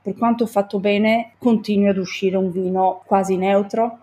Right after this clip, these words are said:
E qui l'idea appunto di, di portarla a, a macerare. La macerazione porta un sacco di, di vantaggi al vino, porta anche un sacco di difficoltà, perché non è che prendi qualsiasi uva, la butti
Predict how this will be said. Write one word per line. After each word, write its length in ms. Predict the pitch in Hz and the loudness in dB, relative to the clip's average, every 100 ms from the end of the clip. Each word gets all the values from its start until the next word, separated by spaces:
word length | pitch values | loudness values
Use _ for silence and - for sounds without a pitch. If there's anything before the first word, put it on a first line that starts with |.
| _ | _
E 160 | - - | 0 2
qui 320 | 233 254 285 | 2 2 2
l'idea 640 | 285 175 175 185 240 - | 2 2 2 2 0 -4
appunto 520 | - 208 196 190 185 196 | -10 -6 -2 -2 0 0
di, 300 | 202 202 190 | 2 0 0
di 120 | 220 | -2
portarla 520 | 220 214 180 185 185 | -2 -4 -2 0 0
a, 300 | 180 180 175 | -2 -2 -2
a 120 | 175 | -4
macerare. 680 | 185 170 - 185 - - 202 _ _ | -4 -6 -6 -8 -6 -10 -12 _ _
La 100 | 233 | 2
macerazione 720 | 254 262 269 269 - 294 311 | 4 4 2 0 2 2 2
porta 840 | 320 196 196 - 214 208 196 196 - | 2 0 -2 -2 0 4 2 0 -4
un 160 | 208 202 | -6 -6
sacco 520 | - 233 202 - 185 | -2 -2 -2 -4 -2
di, 340 | 175 190 180 | 0 0 0
di 80 | 180 | 0
vantaggi 580 | 190 202 202 202 196 240 | 0 0 0 0 2 2
al 120 | 233 | 2
vino, 360 | 190 180 220 302 | 2 0 0 2
porta 300 | 214 180 175 | 2 2 -4
anche 160 | 170 170 | -4 -4
un 80 | |
sacco 300 | 170 185 - | -6 -8 -6
di 160 | 175 175 | -4 -4
difficoltà, 680 | - - - 175 - - 196 | -6 -10 -6 -8 -2 0 2
perché 260 | 202 - 180 | 0 -2 -2
non 220 | 180 185 | 0 2
è 160 | 196 - | 0 0
che 240 | 185 175 | -4 -4
prendi 320 | - 185 185 | -2 0 0
qualsiasi 480 | 185 180 190 180 190 | 2 0 0 -2 0
uva, 400 | 190 180 175 - - | 2 2 0 -2 -2
la 160 | 190 | -2
butti 500 | 175 185 185 190 180 | 0 -4 0 0 0